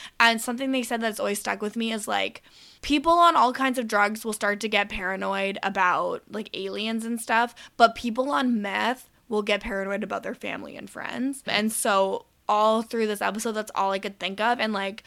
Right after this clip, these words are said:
we don't have any indication that Bojack is on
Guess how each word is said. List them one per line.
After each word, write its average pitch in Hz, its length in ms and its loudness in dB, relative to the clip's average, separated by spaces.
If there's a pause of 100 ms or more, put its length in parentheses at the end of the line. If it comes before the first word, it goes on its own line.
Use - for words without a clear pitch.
(220)
we 262 100 2
don't 311 160 6
have 285 120 4
any 247 200 4
indication 226 580 -2
that 202 100 -2 (360)
Bojack 208 460 -6
is 214 80 -12
on 202 260 -8